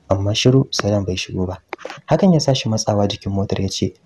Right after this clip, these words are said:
"Kai hakuri yallaɓai, ban ji hon ɗinka ba." Jin shiru kimanin mintuna ya sa shi buɗe motar. A can baya ya ga Saddam kwance, jikinsa duk ya ɓaci da jini,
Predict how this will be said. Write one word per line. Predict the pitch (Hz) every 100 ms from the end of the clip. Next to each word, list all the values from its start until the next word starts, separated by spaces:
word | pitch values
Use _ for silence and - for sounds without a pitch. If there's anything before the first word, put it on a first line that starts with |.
| _
"Kai | - 139
hakuri | 123 107 101
yallaɓai, | 101 101 95 95
ban | 95 95
ji | 120
hon | 127
ɗinka | - 101 -
ba." | - - _ _ _ -
Jin | 113 170
shiru | 185 113 113 -
kimanin | - 107 117 123 104
mintuna | 104 107 104 -
ya | 110
sa | 113 127
shi | 104
buɗe | 107 98 95
motar. | 95 - - _ _ -
A | -
can | 147 147
baya | 143 147
ya | 151
ga | 156
Saddam | 123 113 104
kwance, | - 92 - 143 104
jikinsa | 101 113 - 95
duk | 127 117
ya | 120
ɓaci | - 123 -
da | 98
jini, | 95 95